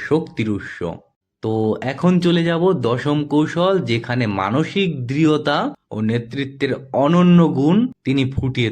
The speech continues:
তুলেছেন। শিবাজি মহারাজের মনোবল ছিল অপরাজেয়। তিনি কখনো হতাশ হননি,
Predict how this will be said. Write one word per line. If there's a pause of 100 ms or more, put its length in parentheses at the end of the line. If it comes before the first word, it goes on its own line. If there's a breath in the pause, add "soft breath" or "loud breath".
তুলেছেন। (400)
শিবাজি
মহারাজের
মনোবল
ছিল (400)
অপরাজেয়। (640 soft breath)
তিনি
কখনো
হতাশ
হননি,